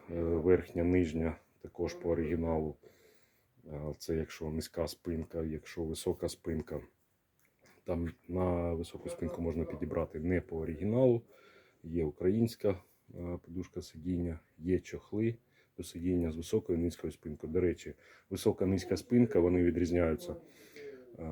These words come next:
низька спинка у нас тридцять сім сантиметрів заввишки, а висока спинка сорок шість сантиметрів. Ну, тобто,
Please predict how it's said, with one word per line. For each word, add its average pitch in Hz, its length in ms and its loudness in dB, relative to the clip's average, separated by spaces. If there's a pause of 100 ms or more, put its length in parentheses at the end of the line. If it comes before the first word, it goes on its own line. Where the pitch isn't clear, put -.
(140)
низька 85 380 2
спинка 82 400 -4
у 85 40 2
нас 82 220 0
тридцять 85 340 -4
сім 120 200 6
сантиметрів 80 600 -2
заввишки, 78 760 -4
а 76 200 -6
висока 85 580 -2
спинка 90 420 -4
сорок 85 380 -4
шість - 260 -10
сантиметрів. 76 680 -6
Ну, 92 140 -6
тобто, - 360 -4